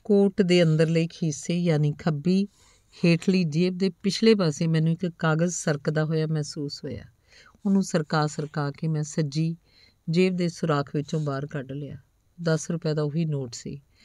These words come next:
ਜਿਹੜਾ ਉਸ ਦਿਨ ਅੰਦਰਲੀ ਜੇਬ ਦੇ ਸੁਰਾਖ 'ਚੋਂ ਲੰਘ ਕੇ ਕੋਟ ਦੇ ਅੰਦਰ ਅੰਦਰ ਗਵਾਚ ਗਿਆ ਸੀ। ਉਸ ਦਿਨ ਮੈਂ ਕੁਦਰਤ ਤੋਂ ਬਦਲਾ ਲਿਆ। ਮੈਂ ਉਹਦੀ ਇੱਛਾ ਦੇ ਬਾਵਜੂਦ ਪ੍ਰੇਲ ਵਰੇਲ ਨਹੀਂ ਖੇਡਿਆ। ਨੋਟ ਨੂੰ ਮੁੱਠੀ 'ਚ ਘੁੱਟ ਕੇ ਸਿੱਧਾ ਘਰ ਵੱਲ ਦੌੜ ਪਿਆ।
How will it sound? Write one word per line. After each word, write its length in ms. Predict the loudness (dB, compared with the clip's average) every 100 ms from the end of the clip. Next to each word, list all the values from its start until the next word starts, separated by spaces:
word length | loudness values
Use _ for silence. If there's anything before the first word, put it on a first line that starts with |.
| _ _
ਜਿਹੜਾ 180 | 0 2
ਉਸ 180 | 2 0
ਦਿਨ 200 | -2 0
ਅੰਦਰਲੀ 380 | 2 2 0 0
ਜੇਬ 280 | 0 -2 -2
ਦੇ 140 | -6
ਸੁਰਾਖ 400 | -4 -4 -2 -2
'ਚੋਂ 220 | -4 -4
ਲੰਘ 240 | -2 0 -2 -4
ਕੇ 180 | -10 -10 _ _ _ _
ਕੋਟ 260 | 0 2 2
ਦੇ 180 | 2 4
ਅੰਦਰ 260 | 4 2
ਅੰਦਰ 220 | 2 0
ਗਵਾਚ 380 | -2 -2 -2 -6
ਗਿਆ 220 | -12 -12
ਸੀ। 240 | -12 -16 -20 _ _ _ _ _ _ -4
ਉਸ 240 | 0 0
ਦਿਨ 160 | 2 0
ਮੈਂ 140 | 0
ਕੁਦਰਤ 400 | -2 -2 0 -2 -2
ਤੋਂ 120 | -4
ਬਦਲਾ 360 | -2 -6 -8 -8
ਲਿਆ। 240 | -10 -14 _ _ -2
ਮੈਂ 100 | 0
ਉਹਦੀ 200 | 2 2
ਇੱਛਾ 280 | 0 -2 -2
ਦੇ 120 | -2
ਬਾਵਜੂਦ 720 | -2 0 0 -2 -6 -8 -8 -16 _ _ _ 0
ਪ੍ਰੇਲ 320 | 2 4 2
ਵਰੇਲ 400 | 2 2 2 0
ਨਹੀਂ 180 | 0 -2
ਖੇਡਿਆ। 440 | -4 -10 -10 -14 -16 _ _ _ -4
ਨੋਟ 220 | 2 2 0
ਨੂੰ 80 | -2
ਮੁੱਠੀ 380 | 0 -2 -2 -4
'ਚ 100 | -4
ਘੁੱਟ 260 | -6 -6 -4
ਕੇ 140 | -6
ਸਿੱਧਾ 340 | -4 -4 -2
ਘਰ 240 | -2 -2 -2
ਵੱਲ 200 | -2 -4
ਦੌੜ 260 | -6 -8
ਪਿਆ। 260 | -12 -16 -18